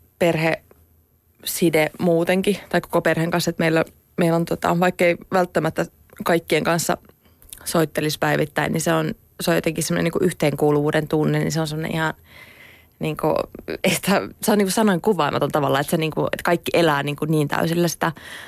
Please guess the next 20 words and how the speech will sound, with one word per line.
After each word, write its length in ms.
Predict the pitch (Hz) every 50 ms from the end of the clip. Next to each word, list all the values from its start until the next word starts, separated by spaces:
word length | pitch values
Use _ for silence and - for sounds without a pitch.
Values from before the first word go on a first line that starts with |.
| - -
toistenkin, 720 | - 156 151 151 - - 170 170 165 165 170 175 185 - - - _ _ _ _ _ _ _ _ - - - - - 202
toistenkin 460 | - 170 160 - - 175 160 160 165
juttuja, 400 | 175 170 - _ - - - -
että 140 | 180 - -
se 60 | 190
on 140 | 180 196 185
ollut 220 | 170 170 165 - -
aina. 220 | 170 165 170 170
Ja 60 | 170
sit 120 | 160 - -
semmoinen 260 | 185 165 160 160 156
tietty 380 | 165 156 147 - - 160 156 - - - - - - - - - - - - - - - - - -
luottamus 560 | - 170 175 165 156 - - - - 160 147 -
siihen, 160 | 160 151 143
että 160 | 143 - 160
pystyy 260 | 156 147 - 160 156
niin 140 | 151 143 139
kuin 180 | - 147 147 139 - - - - _ - - - - _ - _ _ _ _ _ _ _ - - - - - - - -
kertomaan 440 | 185 175 165 - 160 147 147 151
kaikki, 420 | 156 165 156 156 - - - 160